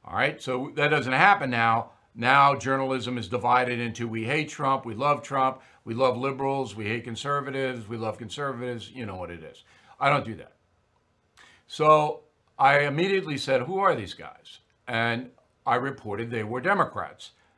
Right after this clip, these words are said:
who the lawyers representing the whistleblower. Then I reported the whistleblower went to Adam Schiff's office,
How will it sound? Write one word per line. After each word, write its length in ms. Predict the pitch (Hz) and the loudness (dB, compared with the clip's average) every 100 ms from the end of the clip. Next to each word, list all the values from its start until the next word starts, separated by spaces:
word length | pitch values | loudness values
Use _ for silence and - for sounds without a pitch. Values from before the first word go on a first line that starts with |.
| _ | _
who 480 | - 127 127 131 131 | -8 -6 -4 -6 -12
the 220 | 117 107 | -12 -6
lawyers 400 | 107 113 135 120 | -2 -2 -2 -4
representing 640 | 113 107 135 95 87 95 | -6 -6 -8 -10 -10 -8
the 80 | 110 | -10
whistleblower. 680 | 92 92 120 127 220 131 - _ _ _ _ _ _ | -10 -10 -8 -2 2 2 -2 _ _ _ _ _ _
Then 320 | 117 113 175 | -4 4 8
I 80 | 190 | 8
reported 520 | 170 151 113 90 117 | 8 2 -6 -10 -8
the 100 | 135 | -6
whistleblower 680 | 131 123 123 113 117 127 120 | -6 -6 -6 -2 2 2 2
went 260 | 107 113 110 | 0 -4 -4
to 120 | 131 | -6
Adam 260 | 101 110 113 | -6 -4 -4
Schiff's 320 | - 196 - | -2 -2 2
office, 440 | 143 139 143 - | 2 2 0 -10